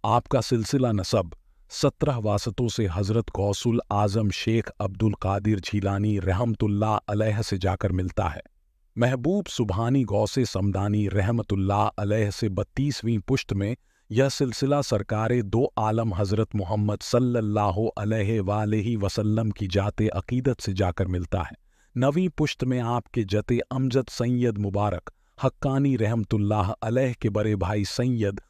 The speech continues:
अब्दुल कादिर सानी रहमतुल्लाह अलैह दरगाह शरीफ, जिनका मज़ार ज़िला भागलपुर बिहार में है।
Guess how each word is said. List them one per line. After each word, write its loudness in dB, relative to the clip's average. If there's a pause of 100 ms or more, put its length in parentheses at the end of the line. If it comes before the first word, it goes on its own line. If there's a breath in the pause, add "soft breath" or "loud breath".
(220)
अब्दुल 2
कादिर 0
सानी 0
रहमतुल्लाह 2
अलैह 0
दरगाह 0
शरीफ, -2 (380)
जिनका 2
मज़ार 0
ज़िला 0
भागलपुर -2
बिहार -2
में -6
है। -16